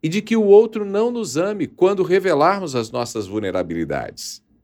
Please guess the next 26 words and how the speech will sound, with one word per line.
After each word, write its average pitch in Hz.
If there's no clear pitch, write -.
A 123
dificuldade 160
em 123
abordar 135
temas 147
considerados 110
tabus 92
não 240
acontece 185
apenas 147
por 160
uma 170
negligência 147
na 120
comunicação, 110
por 139
falta 175
de 127
vontade 123
de 104
compartilhar. 92
A 117
dificuldade 127
ocorre, 110
ela 147
nasce 147